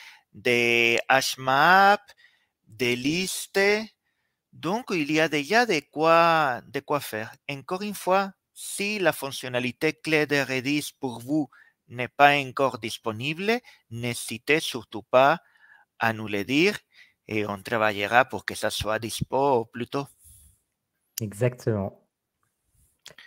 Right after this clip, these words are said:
Speaker 1: Bon, bah, je pense
Speaker 2: Je pense
Speaker 1: que, qu'on est bien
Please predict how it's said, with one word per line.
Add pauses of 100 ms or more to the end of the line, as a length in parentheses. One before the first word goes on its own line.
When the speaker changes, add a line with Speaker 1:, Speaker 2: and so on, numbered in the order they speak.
(640)
Speaker 1:
Bon,
bah, (600)
je
pense
Speaker 2:
Je
pense
Speaker 1:
que,
qu'on
est
bien